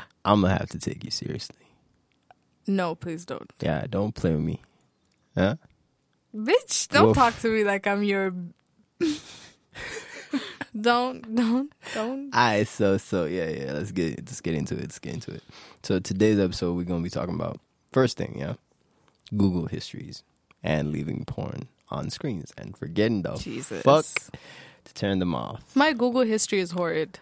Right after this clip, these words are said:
Speaker 1: Yo, I wouldn't do this female's Google
Speaker 2: No.
Speaker 1: history, you
Speaker 2: <laughs>
Speaker 1: guys. Yo. <laughs> The shit that I
Speaker 2: Honestly,
Speaker 1: found.
Speaker 2: no.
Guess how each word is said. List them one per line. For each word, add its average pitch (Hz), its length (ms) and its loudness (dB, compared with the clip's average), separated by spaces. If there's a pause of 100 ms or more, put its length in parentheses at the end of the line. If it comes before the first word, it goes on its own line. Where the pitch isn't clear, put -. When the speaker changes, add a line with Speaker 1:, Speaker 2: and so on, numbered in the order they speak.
(280)
Speaker 1:
Yo, 82 320 -6
I 95 140 -4
wouldn't 90 220 -4
do 95 120 -8
this 90 200 -8
female's 78 340 -12
Google - 260 -10
Speaker 2:
No. 226 300 6
Speaker 1:
history, 226 380 2
you 311 60 0
Speaker 2:
<laughs> - 0 -
Speaker 1:
guys. 302 420 -2 (220)
Yo. 65 420 -6 (280)
<laughs> 101 60 -6 (1120)
The 113 480 6
shit - 880 0
that 220 100 -14 (640)
I 214 60 0
Speaker 2:
Honestly, 113 500 6
Speaker 1:
found. - 440 -4 (160)
Speaker 2:
no. 196 440 0